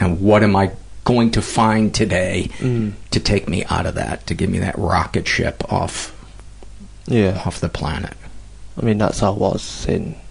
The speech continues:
Speaker 2: college, early college.
Speaker 1: Tell me about
Speaker 2: Just,
Speaker 1: that.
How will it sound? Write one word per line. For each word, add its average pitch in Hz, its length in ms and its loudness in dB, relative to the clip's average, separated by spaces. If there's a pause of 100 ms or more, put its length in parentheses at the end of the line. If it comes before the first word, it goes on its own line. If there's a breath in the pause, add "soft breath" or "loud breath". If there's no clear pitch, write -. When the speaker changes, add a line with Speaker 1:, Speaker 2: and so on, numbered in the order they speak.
(120)
Speaker 2:
college, - 580 -2
early 95 220 4
college. - 680 -4 (680)
Speaker 1:
Tell - 120 0
me 143 80 4
about - 220 2
Speaker 2:
Just, - 20 -6
Speaker 1:
that. - 160 -4